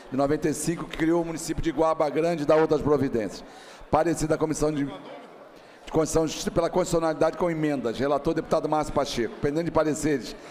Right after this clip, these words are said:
da comissão, das Comissões de Assuntos Municipais e Desenvolvimento Regional. Para emitir parecer pela comissão, deputado Eurico Júnior. Deputado Eurico Júnior.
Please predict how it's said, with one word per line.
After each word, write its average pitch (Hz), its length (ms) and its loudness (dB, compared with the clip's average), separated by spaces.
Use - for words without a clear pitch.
da 139 80 -6
comissão, 147 460 -2
das 139 160 2
Comissões 143 440 -2
de 135 60 0
Assuntos 143 280 -4
Municipais 147 340 0
e - 20 -2
Desenvolvimento 151 400 0
Regional. 127 420 2
Para 143 140 -2
emitir 147 240 -4
parecer 127 560 0
pela 143 180 2
comissão, 147 640 0
deputado 160 460 2
Eurico 175 300 4
Júnior. 135 440 0
Deputado 160 500 0
Eurico 160 340 2
Júnior. 120 440 -4